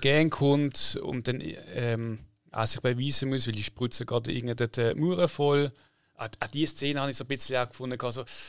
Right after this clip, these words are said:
äh, sie hocken im Auto und, „Äh, komm, fahr mal los.“ Und, „Ey, jetzt warte mal, Kollege, du musst grad so an seinem Geschäft machen, das kann noch gut.“ Und dann kommt von hinten ein Schlot irgendwie mit einem, äh, keine Ahnung, mit einem Autoschlü-, also mit einem, äh,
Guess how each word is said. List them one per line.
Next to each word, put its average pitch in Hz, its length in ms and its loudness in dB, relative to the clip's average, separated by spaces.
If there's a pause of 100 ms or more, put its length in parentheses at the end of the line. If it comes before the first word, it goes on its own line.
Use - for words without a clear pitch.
(380)
äh, 139 840 0
sie - 160 2
hocken 135 240 4
im - 40 -4
Auto 131 480 2
und, 123 300 -4
„Äh, - 240 0
komm, 214 200 0
fahr 185 220 6
mal 190 160 4
los.“ 196 460 6
Und, - 400 -4
„Ey, 107 240 2
jetzt 101 180 -4
warte 117 220 -4
mal, 113 480 -4 (300)
Kollege, 113 340 -6
du - 100 -12
musst 107 220 -6
grad 120 160 -6
so 110 100 0
an 110 120 -2
seinem 107 380 -4 (240)
Geschäft - 360 -2
machen, 110 560 2
das 110 180 -2
kann 110 160 2
noch 113 120 -2
gut.“ 127 260 -2 (360)
Und 120 80 -20
dann 123 120 2
kommt 131 180 0
von 127 140 0
hinten 127 340 0
ein 117 100 0
Schlot 123 380 6
irgendwie 127 260 4
mit 117 160 0
einem, 113 320 2 (840)
äh, 117 140 -6
keine 110 240 2
Ahnung, 123 160 6 (140)
mit - 20 -8
einem 113 120 -2
Autoschlü-, 123 600 2
also 113 200 0
mit 113 300 -2
einem, 110 180 -2
äh, 104 300 0